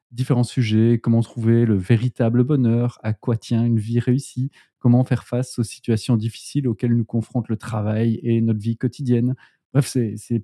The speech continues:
plein d'éléments, euh, sur lesquels le stoïcisme va pouvoir amener des, des éléments de réflexion, des changements de vie, et dont je vous avais parlé dans le dernier épisode de, de chercher une vie peut-être plus intentionnelle, plus choisie. Ben,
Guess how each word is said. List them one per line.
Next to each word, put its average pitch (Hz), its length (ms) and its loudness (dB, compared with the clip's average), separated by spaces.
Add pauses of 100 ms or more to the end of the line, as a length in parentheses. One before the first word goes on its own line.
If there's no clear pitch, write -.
(120)
plein 147 160 0
d'éléments, 147 640 0
euh, 117 100 -4
sur 113 220 -6
lesquels 131 540 -2
le 107 380 -2
stoïcisme 123 600 -2
va 110 160 -2
pouvoir 113 520 -6
amener 113 500 2 (380)
des, 98 480 -6
des 107 220 -6
éléments 107 160 2
de 107 80 0
réflexion, 110 460 -6
des 107 100 -2
changements 104 380 -2
de 101 60 0
vie, 131 440 -4
et 113 200 -4
dont 107 300 -2 (640)
je - 140 -20
vous 104 140 -4
avais 101 140 2
parlé 110 380 0
dans 107 180 -4
le 101 80 -4
dernier 110 320 2
épisode 117 500 0
de, 104 120 0 (240)
de 98 220 -12 (460)
chercher - 440 -8
une 117 120 2
vie 110 180 -4
peut-être - 220 -10
plus 113 200 -2
intentionnelle, 113 540 0
plus 107 260 -4
choisie. 113 320 0
Ben, 123 140 -2